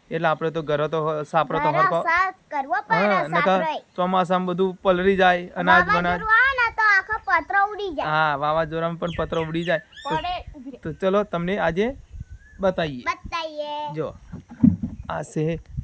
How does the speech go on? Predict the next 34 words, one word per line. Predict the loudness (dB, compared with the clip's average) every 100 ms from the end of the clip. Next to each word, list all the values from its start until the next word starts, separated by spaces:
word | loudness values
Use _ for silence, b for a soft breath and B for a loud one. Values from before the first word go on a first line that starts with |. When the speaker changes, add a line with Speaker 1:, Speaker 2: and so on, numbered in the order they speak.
| -8
Speaker 1:
સાપરું, | -10 -8 -10
જો | -8 -8
તૈયાર | -8 -8 -6
કરી | -6 -2
દીધું | -2 -2 -4
છે. | -6
Speaker 2:
કેવું | -10 -10 -10 -8 -4
મસ્ત | 0 2 2 -2 -10 -8
Speaker 1:
જો. | -4
Speaker 2:
સાપરું | -2 -2 -6
છે. | -12 -8 -6 -6 -10 _ -16
જો, | -8 -4 -4
પત્ર | -6 -12 -8
Speaker 1:
નવો | -4
Speaker 2:
નાખી | -2 -2
Speaker 1:
પત્ર | -4 -4
Speaker 2:
દીધો | -2 -2
છે. | -4 -8 -8
Speaker 1:
લાવી | -8 -6
દીધો | -2 -2
છે | -2 -8 -12 _ _ _
કઠલાલ | -4 0 0 2
બજારમાં. | 2 2 0 -2 -8 -12 _ -14
Speaker 2:
હા, | -8 -4 -4 -4 -8 -14 _ -12
જો, | -4 2 2 2
જો. | -8 -10 -16 -20 -12
અને | -4
હા, | -2 -2 -2 -2 -2 -2 _ _
જો, | -10 -4 -4 -4
આ | -4 -2 -2
માટી | -2 -6 -4 -6 -8 -18
પૂરી | -14 -14 -14
છે. | -10 -8 -10 -14 _ _ _ _ -14
Speaker 1:
જો, | -14